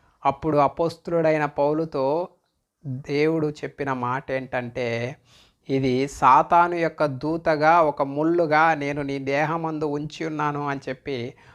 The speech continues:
అపోస్తులుడైన పౌలుతో మరి దేవుడు మాట్లాడుతున్న మాట. దేవాది దేవుడు నాతో ఏం మాట్లాడుతూ వచ్చాడు అని అంటే,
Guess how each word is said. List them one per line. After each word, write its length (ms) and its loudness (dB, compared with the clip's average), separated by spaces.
అపోస్తులుడైన 1120 0
పౌలుతో 720 -2
మరి 160 -2
దేవుడు 340 0
మాట్లాడుతున్న 800 -2
మాట. 340 -4
దేవాది 680 2
దేవుడు 300 0
నాతో 360 0
ఏం 240 -2
మాట్లాడుతూ 540 -2
వచ్చాడు 420 -6
అని 140 -6
అంటే, 500 -10